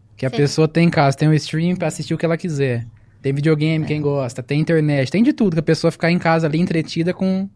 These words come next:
Speaker 1: os gostos dela.
Speaker 3: E é um investimento, né?
Speaker 1: É.
Speaker 3: Você ir num evento.
Speaker 1: Um
Speaker 3: É
Speaker 1: grande
Speaker 3: um,
Speaker 1: evento assim, a
Speaker 3: é um
Speaker 1: pessoa tem que
Speaker 3: investimento.
Speaker 1: dispor do dinheiro ali.
Speaker 2: Sim.
Speaker 1: Então, pra convencer a pessoa a realmente ir, tem que ser uma coisa que vai atrair ela, né?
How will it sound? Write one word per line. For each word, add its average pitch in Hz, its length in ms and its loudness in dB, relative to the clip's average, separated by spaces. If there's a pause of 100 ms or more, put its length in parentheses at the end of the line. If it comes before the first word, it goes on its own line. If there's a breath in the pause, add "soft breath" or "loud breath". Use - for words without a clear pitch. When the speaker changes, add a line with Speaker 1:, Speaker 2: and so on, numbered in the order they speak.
(140)
Speaker 1:
os 170 140 -4
gostos 170 400 0
dela. 131 320 0
Speaker 3:
E 285 80 -2
é 370 40 -4
um 453 80 -6
investimento, 180 800 -4
né? 170 180 -6
Speaker 1:
É. 143 340 4
Speaker 3:
Você 160 40 0
ir - 60 -2
num 185 120 0
evento. 165 460 -2
Speaker 1:
Um 147 40 2
Speaker 3:
É - 20 2
Speaker 1:
grande 156 320 4
Speaker 3:
um, 156 40 6
Speaker 1:
evento 151 360 2
assim, 147 280 -4
a 180 40 -2
Speaker 3:
é - 20 -6
um 185 40 -8
Speaker 1:
pessoa 196 260 -2
tem 196 180 0
que 208 60 0
Speaker 3:
investimento. 190 100 -2
Speaker 1:
dispor 180 200 0
do 208 80 -2
dinheiro 226 280 0
ali. 254 340 0 (120)
Speaker 2:
Sim. 214 360 -16
Speaker 1:
Então, 160 300 2
pra 180 180 2
convencer 254 480 2
a 185 40 0
pessoa 170 400 -2
a 151 40 0
realmente 180 480 0
ir, 160 200 2
tem 196 160 -2
que 202 80 -4
ser 214 80 -4
uma 220 160 0
coisa 202 260 -2
que 220 140 -4
vai 202 220 2
atrair 170 400 2
ela, 113 200 -2
né? 120 160 -8